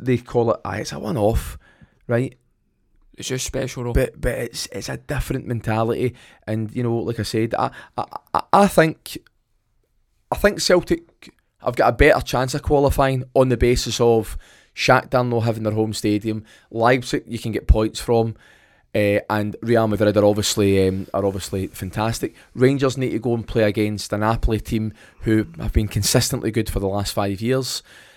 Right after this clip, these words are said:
Speaker 1: Um, they need to go against a Liverpool team that have been one of the best in the world in the last five years.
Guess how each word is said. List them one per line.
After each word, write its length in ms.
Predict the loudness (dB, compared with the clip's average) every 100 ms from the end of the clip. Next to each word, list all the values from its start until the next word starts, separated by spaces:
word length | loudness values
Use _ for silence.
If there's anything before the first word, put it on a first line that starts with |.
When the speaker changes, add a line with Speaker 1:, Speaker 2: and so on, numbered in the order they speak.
| _ -4
Speaker 1:
Um, 360 | -2 -2 -4 -8
they 100 | -4
need 120 | -4
to 80 | -4
go 240 | 0 2
against 300 | 2 0 -2
a 40 | -2
Liverpool 380 | -2 -2 -2 -4
team 240 | -4 -4
that 60 | -2
have 80 | -4
been 140 | -4
one 160 | 0 0
of 60 |
the 80 | 2
best 300 | 0 -2 -2
in 60 | -4
the 100 | -4
world 520 | 2 2 2 -2 -8
in 100 | -6
the 60 | -2
last 260 | -2 -2
five 260 | 0 -2 -2
years. 340 | -4 -4 -6